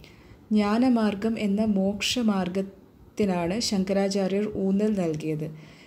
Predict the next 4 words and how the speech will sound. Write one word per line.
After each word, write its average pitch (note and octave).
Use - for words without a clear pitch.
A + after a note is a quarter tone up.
ജ്ഞാനമാർഗം G3
എന്ന F#3+
മോക്ഷമാർഗത്തിനാണ് F#3+
ശങ്കരാചാര്യർ F#3